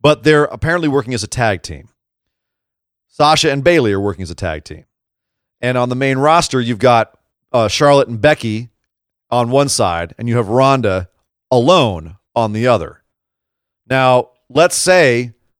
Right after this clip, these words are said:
that all three of the four horsewomen of M M A were to come up to the main roster. You have plenty of time. You've got, uh, three and a half months till WrestleMania, give or take, to be able to build up those women from N X T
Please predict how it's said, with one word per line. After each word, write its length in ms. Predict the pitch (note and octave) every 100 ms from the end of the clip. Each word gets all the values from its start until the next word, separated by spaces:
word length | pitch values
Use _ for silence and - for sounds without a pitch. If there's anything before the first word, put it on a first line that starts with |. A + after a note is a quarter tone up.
| _ _ -
that 220 | B2+ -
all 240 | C#3 D#3
three 400 | D#3+ - E3 D#3
of 120 | B2 A#2
the 60 |
four 240 | - C#3+ B2
horsewomen 320 | C3 B2+ A#2+
of 100 | G#2+
M 140 | B2
M 100 | B2
A 120 | B2 A#2+
were 180 | B2+
to 80 | C#3
come 260 | - C#3+ D3
up 280 | C#3 _ -
to 80 | G2
the 60 |
main 180 | G2+ G2+
roster. 500 | A2 B2 G#2+ E2 - _ _ _
You 120 | A#2
have 200 | B2 A2+
plenty 300 | - D#3 F3+
of 80 | F#3
time. 280 | - D#3+ B2
You've 100 | A2+
got, 340 | A2+ A#2 - _ _ _ _ D#3
uh, 360 | E3 E3 E3 D#3
three 220 | - E3+
and 80 | D#3
a 20 |
half 160 | D3+ C3+
months 260 | D3+ D3+
till 120 | - C3+
WrestleMania, 680 | C#3 C3 C#3 D3+ A2 F2 F2+ _ _ _ -
give 120 | A#2
or 60 |
take, 380 | G#2+ G#2 G#2+ - _ _ _ _ _ _
to 100 | -
be 140 | C3+ C#3
able 140 | C#3+ C#3
to 120 | C3
build 420 | F#2 D3 F3+ E3
up 240 | - D#3 -
those 240 | C3+ A#2
women 180 | C3 C3
from 140 | A#2
N 120 | A#2+
X 140 | A#2+ -
T 340 | C#3 C#3+ E3